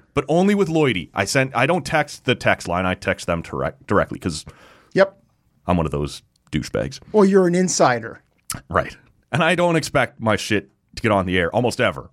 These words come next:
Speaker 1: I just text them in response to some of the, so all I've said at this point is to Lloydie, "That guy hurt us," right? 'Cause I was embarrassed by that particular Leaf fan, uh,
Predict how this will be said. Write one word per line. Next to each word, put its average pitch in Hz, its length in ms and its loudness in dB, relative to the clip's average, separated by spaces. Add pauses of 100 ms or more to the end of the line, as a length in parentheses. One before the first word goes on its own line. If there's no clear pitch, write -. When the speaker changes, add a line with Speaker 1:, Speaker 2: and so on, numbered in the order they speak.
Speaker 1:
I 98 100 0
just 78 180 -6
text - 260 0
them 87 120 -4
in 82 80 -4
response 76 420 -4
to - 100 -6
some - 160 -6
of - 40 -10
the, 50 80 -10
so 127 160 0
all 165 260 0
I've 196 160 0
said 160 220 0
at 131 80 -6
this 127 140 0
point 101 280 0
is 98 140 -4
to 117 100 0
Lloydie, 120 460 0 (760)
"That 95 160 2
guy 82 140 0
hurt - 180 -6
us," - 220 -14 (100)
right? 73 180 -6
'Cause 104 220 -2
I 156 160 0
was 165 160 0
embarrassed 123 460 0
by 98 120 2
that 90 220 0
particular 73 600 -6 (560)
Leaf 95 180 2
fan, 71 400 2
uh, 65 320 -6